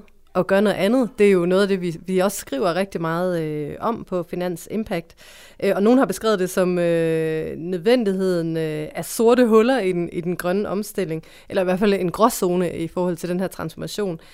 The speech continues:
Hvad, hvad er der på spil for Danske Bank og, og os andre i forhold til ikke at leve op til det,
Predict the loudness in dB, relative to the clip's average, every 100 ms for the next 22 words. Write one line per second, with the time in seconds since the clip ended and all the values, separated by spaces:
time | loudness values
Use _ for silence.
0 | -20 -20 -20 -14 -4 -2 0 -2 0 -2
1 | -6 -8 -4 -4 -2 -4 -4 -4 -4 -8
2 | -6 -4 -4 -4 -4 -6 -6 -8 -6 -6
3 | -6 -6 -4 -4 -4 -8 -4 -4 -2 -2
4 | -4 -6 -4 -2 -2 -2 0 -2 0 -2
5 | -2 -4 -2 2 2